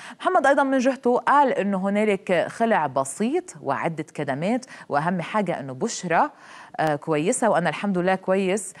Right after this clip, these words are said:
وبقول ده من العين والمهم إنه بش بش كويسة. الحمد لله على سلامتهم. آه، منروح شوي ل، آه، إصدارات نتفليكس.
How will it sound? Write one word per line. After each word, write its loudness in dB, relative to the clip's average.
وبقول 0
ده 2
من -2
العين -2
والمهم -4
إنه -6
بش -8
بش -8
كويسة. -6
الحمد -4
لله 4
على 2
سلامتهم. 0
آه، 4
منروح 0
شوي 0
ل، -2
آه، 2
إصدارات 0
نتفليكس. -2